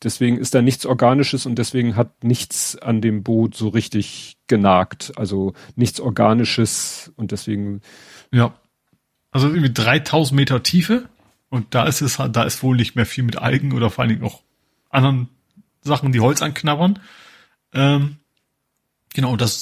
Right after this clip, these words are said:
Speaker 2: da gibt's halt jetzt bisher nur so Aufnahmen. Was ich sehr interessant finde, sie wollen's nicht bergen, ne? Sie haben nur gesagt, "Okay, es ist cool, dass es da ist."
Speaker 1: <laughs>
Speaker 2: Ähm, werden wahrscheinlich auch noch Filmaufnahmen noch mehr machen, gehe ich mal von aus, aber das, das ist quasi so als,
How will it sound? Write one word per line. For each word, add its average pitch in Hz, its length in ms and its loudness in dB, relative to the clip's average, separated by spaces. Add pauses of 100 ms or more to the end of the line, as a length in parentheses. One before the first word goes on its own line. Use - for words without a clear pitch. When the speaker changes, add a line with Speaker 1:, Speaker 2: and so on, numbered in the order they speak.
Speaker 2:
da 127 120 0
gibt's 135 200 0
halt 139 100 2
jetzt - 320 -2
bisher 139 240 2
nur 123 140 2
so 120 200 -8
Aufnahmen. 147 360 -2 (240)
Was 139 120 0
ich 143 80 2
sehr 156 80 4
interessant 160 300 0
finde, 143 120 -2
sie 135 40 0
wollen's 160 300 2
nicht 185 180 0
bergen, 131 340 2
ne? 135 160 0
Sie 135 140 0
haben 147 140 0
nur 147 100 -6
gesagt, 143 220 -2
"Okay, 156 200 -6
es - 180 -4
ist - 100 -18 (100)
cool, 180 140 2
dass 143 160 0
es - 60 0
da - 260 -2
ist." 165 280 4 (360)
Speaker 1:
<laughs> - 360 -18
Speaker 2:
Ähm, 156 520 2 (280)
werden 139 260 2
wahrscheinlich 135 400 0
auch 120 80 -2
noch 120 120 -2
Filmaufnahmen 175 680 2
noch 151 120 0
mehr 165 280 2
machen, 156 360 -2 (160)
gehe 165 120 0
ich 135 60 0
mal 156 120 -2
von 160 180 -2
aus, 147 280 -4
aber 139 160 -2
das, 123 320 -6
das - 240 -8
ist - 160 -8
quasi 131 340 -4
so 131 200 -2
als, 127 280 -2